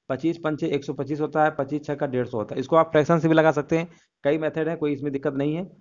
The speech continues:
चलिए यहाँ पर देखिए, अब आपका और सॉल्व होगा क्या, पच्चीस पंचे एक सौ पच्चीस, पच्चीस छक्का डेढ़ सौ, ठीक है। और यहाँ पर आपका देखिए, यहाँ से कट जाएगा ये बीस, अब बीस छक्का एक सौ बीस, यानी जो बुनकर, बुनकर ने जो है साड़ी एक सौ बीस रुपये खरीदा था।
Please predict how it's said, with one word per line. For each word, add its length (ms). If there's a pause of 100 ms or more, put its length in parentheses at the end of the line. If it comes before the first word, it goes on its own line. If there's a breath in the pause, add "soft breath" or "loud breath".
(260)
चलिए 160
यहाँ 260
पर 120
देखिए, 260
अब 180
आपका 200
और 140
सॉल्व 220
होगा 180
क्या, 200 (880)
पच्चीस 300
पंचे 260
एक 60
सौ 80
पच्चीस, 320
पच्चीस 220
छक्का 240
डेढ़ 180
सौ, 200
ठीक 240
है। 140 (480 soft breath)
और 160
यहाँ 220
पर 160
आपका 360
देखिए, 260
यहाँ 240
से 100
कट 140
जाएगा 260
ये 160 (400)
बीस, 400
अब 60
बीस 220
छक्का 200
एक 80
सौ 120
बीस, 140 (340 loud breath)
यानी 320
जो 140
बुनकर, 480
बुनकर 420
ने 180
जो 140
है 220
साड़ी 420
एक 140
सौ 140
बीस 240
रुपये 200
खरीदा 300
था। 140